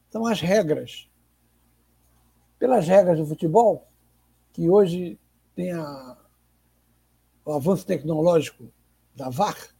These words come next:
existe a lógica aristotélica. Uma coisa é A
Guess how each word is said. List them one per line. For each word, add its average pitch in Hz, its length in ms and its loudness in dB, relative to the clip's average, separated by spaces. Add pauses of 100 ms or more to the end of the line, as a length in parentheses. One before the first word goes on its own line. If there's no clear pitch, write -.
(1900)
existe 214 920 2 (1040)
a 170 100 -8
lógica 180 360 2
aristotélica. 170 800 -2 (800)
Uma 180 180 -4
coisa 196 320 4
é 202 80 6
A 240 300 2